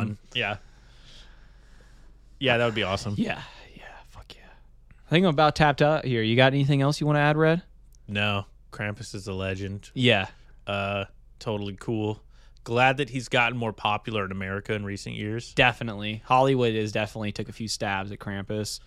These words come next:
Speaker 1: Yeah. Uh, yeah, that's been a big part of it
Speaker 2: Mm-hmm.
Speaker 1: coming here.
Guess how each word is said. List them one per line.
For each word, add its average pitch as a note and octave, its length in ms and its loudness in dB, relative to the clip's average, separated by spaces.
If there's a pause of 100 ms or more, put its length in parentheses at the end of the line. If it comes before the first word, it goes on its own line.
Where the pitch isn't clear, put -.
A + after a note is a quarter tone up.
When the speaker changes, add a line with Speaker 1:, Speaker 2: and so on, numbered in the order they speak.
(280)
Speaker 1:
Yeah. G#2 280 -2 (520)
Uh, A2+ 320 4
yeah, C3+ 220 4
that's A#2+ 260 0
been A#2 120 -4
a G#2+ 40 0
big G#2 300 -2
part G#2 220 -2
of G2 120 -4
it G#2+ 180 -6 (140)
Speaker 2:
Mm-hmm. A#2 180 -4
Speaker 1:
coming G#2 240 -4
here. G#2 300 -8